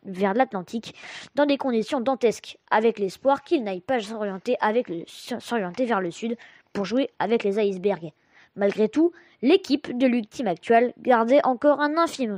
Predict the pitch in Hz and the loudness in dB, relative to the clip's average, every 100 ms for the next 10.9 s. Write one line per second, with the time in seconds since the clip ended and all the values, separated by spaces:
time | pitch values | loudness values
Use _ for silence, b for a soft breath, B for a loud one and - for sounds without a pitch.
0 | - 233 - - 208 220 b b b 190 | -4 -4 -4 0 2 0 b b b -4
1 | 196 165 185 185 185 214 208 202 196 190 | -4 -2 -6 -2 0 0 0 0 2 0
2 | 160 160 _ _ _ - 180 - 196 185 | 0 -12 _ _ _ -8 -8 2 2 4
3 | 233 302 B B B - 269 - 269 277 | 4 2 B B B -2 -2 0 4 6
4 | 208 202 202 190 196 - 170 - _ _ | 6 4 2 0 -2 -4 -8 -10 _ _
5 | _ - 226 240 240 294 - 294 339 330 | _ -12 -8 -2 0 0 -2 0 2 2
6 | 247 208 190 165 - _ _ _ 208 233 | 2 0 -2 -8 -14 _ _ _ -2 2
7 | 226 294 247 226 247 220 - 175 _ - | 4 4 2 0 0 -2 -4 -10 _ -2
8 | 226 214 330 269 208 - 190 _ _ _ | 0 2 2 2 -2 -2 -2 _ _ _
9 | _ _ - 208 - 262 269 - 233 277 | _ _ -4 -2 2 2 2 0 0 0
10 | - 208 269 277 202 - 262 - 214 | 0 -2 2 4 2 0 -4 4 4